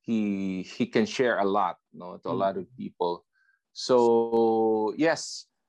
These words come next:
Speaker 1: Alex would be the best person for you to invite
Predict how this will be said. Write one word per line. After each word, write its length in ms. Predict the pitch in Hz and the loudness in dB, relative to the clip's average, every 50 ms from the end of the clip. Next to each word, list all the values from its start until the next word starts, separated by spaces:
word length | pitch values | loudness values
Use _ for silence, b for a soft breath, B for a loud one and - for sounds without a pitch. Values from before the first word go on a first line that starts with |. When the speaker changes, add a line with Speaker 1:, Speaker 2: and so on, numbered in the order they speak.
| _ _ _ - - | _ _ _ -4 0
Speaker 1:
Alex 440 | 143 160 175 165 156 - - - - | 0 0 0 0 -4 -6 -8 -16 -10
would 200 | 135 135 123 113 | -8 -8 -8 -6
be 460 | 120 123 120 117 117 117 110 90 - - - | -6 -4 -4 -2 -2 -4 -6 -6 -10 -12 -2
the 120 | 123 123 113 | 0 0 2
best 320 | 117 120 117 - - - | 2 2 0 0 -2 0
person 360 | 127 120 113 - - 123 107 | 2 2 2 0 -2 -6 -6
for 160 | - - 117 | -2 -2 -2
you 220 | 110 107 104 104 98 101 | 0 0 0 -2 -4 -4
to 80 | - 117 | -6 -6
invite 440 | 110 107 101 92 98 98 98 95 | -4 -4 -4 0 0 0 0 0